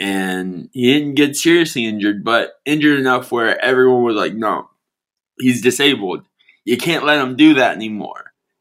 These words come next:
But it was a dream of his, and he wanted to achieve it. And so through this journey, he starts trying to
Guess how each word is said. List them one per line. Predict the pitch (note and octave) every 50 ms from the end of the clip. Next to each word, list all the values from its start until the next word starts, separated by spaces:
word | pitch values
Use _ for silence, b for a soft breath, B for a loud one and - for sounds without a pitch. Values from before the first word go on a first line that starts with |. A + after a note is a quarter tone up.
| _ _ _ _
But | - A#2+
it | C3 C#3+
was | D3+ D3+ D3
a | D3
dream | C#3+ D3+ F3 F#3+ F#3+ F3
of | C#3+ A#2+ A#2
his, | A2+ G2 F#2 F#2 F#2 F2+ - - - _ _ _ _ _ _ _ _ _ -
and | B2+ B2+ C3
he | C#3 C3+
wanted | C3+ C#3 C#3+ D3 D3 D3 C#3+
to | - D3 B2+
achieve | A2 - - - C#3 C3+ B2+ G#2+ G#2+
it. | G#2 F#2+ D#2+
And | E2 G#2+ A2+ A2+ A2 B B B B B B _ _ _ _ _ _ _ _ _ _ _ _ _ _ _ -
so | - - D3+ C3+ B2+
through | B2+ - D3+ D3+ D#3
this | D3+ C#3+ C3 A#2
journey, | G#2 G2+ B2 C3 C#3+ C#3+ C#3 B2+ A#2+ A#2
he | A#2 - B2+ B2 A#2+ A2+ A2+ G#2 G#2 _ _ _ _ _ _ _ _
starts | - - - C#3+ C#3+ - -
trying | - - C#3 C3 C3+ C3+ C#3 C3+ B2+
to | C3 - C3 A2+ A2+ A2+ G#2+ G#2 F#2+ -